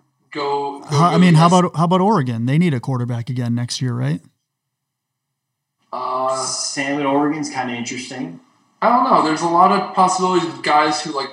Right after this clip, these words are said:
Speaker 1: aren't good enough for the N F L too, who can come back. It's really weird.
Speaker 2: I feel like he belongs out in the Pac-twelve or somewhere else in the Big Twelve. Like, he's a gunslinger.
Speaker 1: He's,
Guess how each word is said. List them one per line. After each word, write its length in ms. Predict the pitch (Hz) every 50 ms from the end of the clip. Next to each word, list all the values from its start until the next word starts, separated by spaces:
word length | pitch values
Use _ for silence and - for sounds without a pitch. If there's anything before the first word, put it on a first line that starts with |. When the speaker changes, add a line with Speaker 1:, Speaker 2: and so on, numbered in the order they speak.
| -
Speaker 1:
aren't 280 | - 143 151 147 - -
good 160 | 156 147 143
enough 240 | 139 143 143 143 143
for 80 | - 147
the 80 | 143
N 100 | 139 135
F 160 | 135 - -
L 300 | 147 143 135 127 - - -
too, 200 | - 156 135 127
who 140 | 123 131 123
can 180 | - - _ -
come 240 | - 139 131 123 120
back. 380 | 127 127 120 - - - -
It's 180 | 139 - - 147
really 260 | 143 143 139 139 127
weird. 540 | 120 127 131 127 127 127 120 110 - - - - _ _ _ _ _ _ _ _ _ _ _
Speaker 2:
I 80 | - 165
feel 160 | 160 269 277
like 100 | 269 220
he 80 | 214 220
belongs 400 | 165 165 156 156 156 151 143 135
out 160 | 147 143 139
in 80 | 127 131
the 60 | 117
Pac-twelve 840 | - 143 143 131 123 - - 147 156 151 139 127 123 123 - -
or 240 | 156 151 151 143 131
somewhere 460 | 123 - - 156 165 165 147 135 127
else 260 | 139 156 151 135 -
in 80 | 143 127
the 60 | 123
Big 220 | 120 127 123 120 -
Twelve. 300 | - 143 135 127 127 131
Like, 160 | 135 131 -
he's 160 | 170 170 156
a 60 | 160
gunslinger. 680 | 143 175 196 180 156 - - 135 127 120 120 120 127 - _ _ _ _ _ _ _ _ _ _ _ _ _ _ _ _ _ _ _ _ _ _ _ _ _ _ _ _ _ _ _ _ _ _ _ -
Speaker 1:
He's, 160 | 143 -